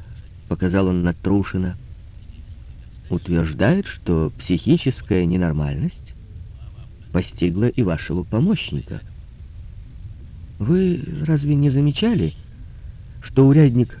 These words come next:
Сотенный шизофреник?» Андрей Петрович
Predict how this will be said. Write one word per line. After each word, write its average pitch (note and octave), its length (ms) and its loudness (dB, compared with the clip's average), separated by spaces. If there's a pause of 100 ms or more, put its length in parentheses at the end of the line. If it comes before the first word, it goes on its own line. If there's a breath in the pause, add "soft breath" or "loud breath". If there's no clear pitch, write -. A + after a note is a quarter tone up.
(160)
Сотенный F3 540 4 (160 loud breath)
шизофреник?» - 640 0 (1500)
Андрей G2+ 300 6
Петрович C#3 420 6